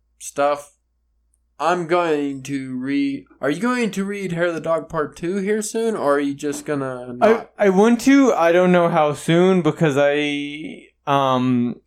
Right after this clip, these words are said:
Speaker 2: I was almost done with that, uh, Stephen King short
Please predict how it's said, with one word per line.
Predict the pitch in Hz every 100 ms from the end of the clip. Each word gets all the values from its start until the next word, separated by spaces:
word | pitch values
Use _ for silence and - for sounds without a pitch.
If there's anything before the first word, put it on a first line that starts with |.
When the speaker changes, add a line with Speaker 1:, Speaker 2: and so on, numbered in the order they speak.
| _
Speaker 2:
I | 156 156
was | 147 135
almost | 175 160 156 147 127
done | 143 147
with | 139
that, | - 123 120
uh, | 117 107 - 113
Stephen | - 151 135
King | 127 147 139
short | 131 - 147 147